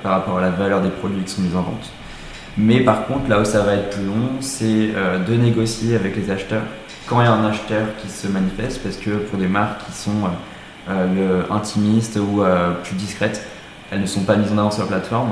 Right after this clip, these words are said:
Moi-même, j'ai mis des chaussures qui n'ont jamais été vendues, parce que c'est pas des Adidas, c'est pas des Nike, et cetera, donc, euh, elles sont jamais vendues. Euh, donc on va voir, euh, négocier des prix qui sont déjà faibles, on va devoir négocier à la baisse,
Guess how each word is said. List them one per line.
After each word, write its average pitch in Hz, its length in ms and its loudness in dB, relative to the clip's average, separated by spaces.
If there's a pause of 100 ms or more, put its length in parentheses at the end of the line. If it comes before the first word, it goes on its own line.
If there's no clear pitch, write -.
(120)
Moi-même, 107 300 4
j'ai 104 120 2
mis 92 100 2
des 92 100 0
chaussures 95 320 -8
qui - 120 -6
n'ont 92 100 2
jamais 95 240 2
été 95 120 -4
vendues, 98 220 0
parce 98 140 -6
que - 60 -14
c'est - 120 -12
pas 95 120 0
des 90 140 -2
Adidas, 92 340 0
c'est - 200 -8
pas 98 120 -2
des 92 100 2
Nike, 95 280 2
et - 60 -12
cetera, 101 300 -2
donc, 87 220 -2
euh, - 40 -10
elles - 580 -14
sont 92 120 -8
jamais 101 220 2
vendues. 92 200 2 (640)
Euh, 92 200 6
donc 95 100 2
on - 20 4
va 110 80 10
voir, 113 160 8
euh, 101 280 8
négocier 104 480 2
des 117 120 4
prix 117 200 0
qui - 40 -2
sont 104 120 -2
déjà 95 320 2
faibles, - 380 2
on 92 60 -4
va 95 80 0
devoir 92 180 0
négocier 95 360 0
à - 20 2
la 92 80 2
baisse, - 380 -2